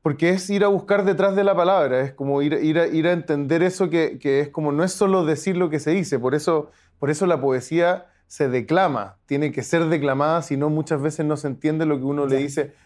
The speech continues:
Speaker 1: musicalidad o, o, o,
Speaker 2: Ya,
Speaker 1: o esos
Speaker 2: sí, el
Speaker 1: elementos.
Speaker 2: ritmo,
Speaker 1: Entonces,
Speaker 2: claro, claro.
Speaker 1: m-, me gustan, eh, me gustan como los espacios secretos que hay entre medio de las palabras, eso,
Speaker 2: Ujú.
Speaker 1: eso, como eso que causa, ¿qué, qué es lo que le dio risa a esa persona
Speaker 2: Ujú,
Speaker 1: realmente?
Speaker 2: ujú.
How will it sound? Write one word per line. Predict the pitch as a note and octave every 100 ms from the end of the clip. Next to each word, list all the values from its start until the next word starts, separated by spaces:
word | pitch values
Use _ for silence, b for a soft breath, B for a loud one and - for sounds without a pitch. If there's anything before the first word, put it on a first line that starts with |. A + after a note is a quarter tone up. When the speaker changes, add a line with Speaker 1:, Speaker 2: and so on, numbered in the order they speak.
| b
Speaker 1:
musicalidad | C#3 C#3 C3+ B2 A#2+ B2 D#3 D#3+ D3 B2
o, |
o, | A2+ A#2 A#2+ A#2 A2+ -
o, |
Speaker 2:
Ya, | D3+ D3 C3
Speaker 1:
o | C#3
esos | C#3 D#3
Speaker 2:
sí, | D3+
el |
Speaker 1:
elementos. | D3+ D3 E3+
Speaker 2:
ritmo, | D#3+
Speaker 1:
Entonces, | D#3 C#3 D#3+ D#3
Speaker 2:
claro, | C#3 B2+ -
claro. | C3 - C3
Speaker 1:
m-, | C3
me | C#3 C3+
gustan, | D#3 E3 G3 F#3 F3 D#3+ D#3 _ _ _ _ _ _ _ -
eh, | C3 -
me | C3
gustan | C3+ D#3+ F#3+
como | E3+ E3+ D#3+
los | C#3+ C#3
espacios | C3 - D#3+ F#3 D#3
secretos | D3+ B2 E3+ F3+ F#3
que | F3+
hay | E3+
entre | E3+ D3 D3
medio | D#3+ E3 E3
de | E3
las | D#3 -
palabras, | D3 B2 A2+ A2 B2
eso, | D#3+
Speaker 2:
Ujú. | C3+
Speaker 1:
eso, | C#3 D3
como | C3 B2
eso | C#3+ D3+
que | C#3 B2
causa, | E3+ D#3+ E3+ B2
¿qué, | F3+ -
qué | D3+
es | E3+
lo |
que | F3 D#3+
le | D3+
dio | D3 D#3+
risa | D#3+ F3+ C3
a |
esa | A2+ G#2+
persona | A2 A2 A#2+
Speaker 2:
Ujú, | F#3+
Speaker 1:
realmente? | G#2+ G#2+ A3 G#2+ F#3
Speaker 2:
ujú. | E3 G3+